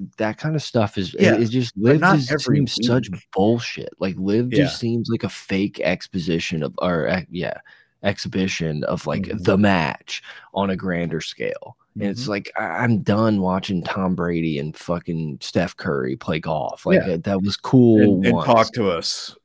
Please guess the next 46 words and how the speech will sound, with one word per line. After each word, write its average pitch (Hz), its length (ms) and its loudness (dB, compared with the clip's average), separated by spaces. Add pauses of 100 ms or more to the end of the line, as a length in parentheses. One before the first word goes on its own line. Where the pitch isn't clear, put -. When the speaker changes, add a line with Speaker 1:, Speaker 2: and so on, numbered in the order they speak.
Speaker 2:
while 101 240 0
they're 98 100 2
walking 92 460 0
down 90 220 -4
the 87 60 -12
fucking, 90 380 -8
like, 104 180 -2
we 117 120 0
get 110 240 2
it, - 180 -10
dude. 82 340 -14
Like, 85 200 -12 (520)
no 120 160 2
more 147 180 2
small 110 320 0
talk. - 420 -20 (1700)
<sighs> 165 380 6
Man. 104 420 -2 (380)
Yeah. 107 400 2 (140)
But 160 200 0
yeah, 160 160 8
that's, 135 320 2
that's 135 220 2
what 135 100 -6
sucks 113 240 -2
about 104 180 0
the 104 60 -14
P 98 160 -6
G 87 140 -6
A. 80 140 -6
But 123 120 0
we're 175 160 4
here. 107 220 0
We're 120 180 -2
back. 104 440 0 (280)
The 104 80 -2
season 123 440 2
is 113 100 -2
upon 98 340 -2
us. 95 300 -8 (360)
The 104 80 -6
Masters 110 460 0
is 95 80 -8
upon 92 320 -6
us. 92 300 -12 (480)
Um, 98 560 -4